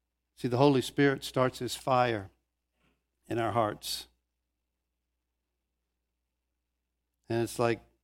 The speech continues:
it begins pretty smoky at the beginning. You don't know as much. You don't let go as much. But I want to submit to you this,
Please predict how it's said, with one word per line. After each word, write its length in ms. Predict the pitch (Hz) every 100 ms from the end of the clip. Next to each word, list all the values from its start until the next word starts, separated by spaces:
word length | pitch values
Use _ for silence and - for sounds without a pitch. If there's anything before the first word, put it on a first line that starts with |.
| _ _ _
it 100 | 110
begins 380 | 98 104 120 120
pretty 260 | - 127 110
smoky 520 | - 123 117 113 101
at 140 | 95
the 60 | 101
beginning. 460 | 98 101 92 85 - _ _ _ _ _ _ _ _ _ _ _ _ _ _ _ _ _ _ _ _ _ _ _ _ _ _
You 120 | 107
don't 260 | 110 123 123
know 220 | 127 123
as 120 | 107
much. 360 | 107 95 - -
You 60 |
don't 260 | 101 113 - _ _ _ -
let 200 | 131 -
go 300 | 131 127 107
as 180 | 98 -
much. 480 | 92 - - - _ _ _ _ _ _ _ _ _ _ _ _
But 120 | 110 107
I 120 | 131
want 180 | 165 143
to 80 |
submit 280 | - 120 123
to 100 | -
you 200 | 113 113
this, 540 | 107 107 98 - -